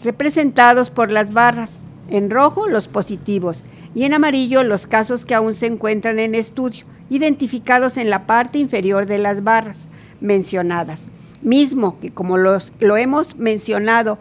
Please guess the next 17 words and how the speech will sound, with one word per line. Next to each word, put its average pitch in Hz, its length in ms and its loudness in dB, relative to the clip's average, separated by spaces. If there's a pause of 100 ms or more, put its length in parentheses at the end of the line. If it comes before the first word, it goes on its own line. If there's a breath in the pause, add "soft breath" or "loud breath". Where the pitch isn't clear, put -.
(260 loud breath)
pueden 285 300 2
incrementar 240 640 0
la 247 160 0
transmisión 233 580 -2
en 233 160 -4
esos 226 260 -2
lugares 240 540 0 (240 soft breath)
de 214 140 2
tener 220 420 0
resultado 208 720 -2
positivo. 175 580 -8 (640 loud breath)
El 190 160 0
gráfico 269 680 0
se 262 140 -4
muestra 233 540 -2 (240 soft breath)
con 247 180 0
claridad. 254 580 2